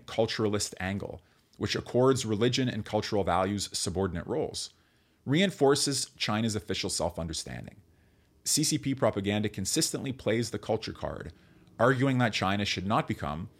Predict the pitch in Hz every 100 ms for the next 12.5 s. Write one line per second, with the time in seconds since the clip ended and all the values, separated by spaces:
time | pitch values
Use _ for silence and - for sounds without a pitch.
0 | - - 95 95 - 90 85 87 78 98
1 | 82 - 123 165 165 131 131 127 - -
2 | - - - - 180 170 156 120 131 131
3 | 123 113 104 107 104 101 101 - 87 87
4 | 87 - 73 - 82 117 151 113 - -
5 | - _ _ _ _ _ _ _ - 185
6 | 190 185 143 123 127 131 113 101 - 113
7 | - 117 - 95 87 - 131 - 123 110
8 | 107 - 101 95 - 87 - 87 87 -
9 | _ _ _ - 92 92 113 139 135 123
10 | 98 87 82 82 85 92 87 87 92 90
11 | 92 - 80 - - 64 78 82 101 95
12 | - - - -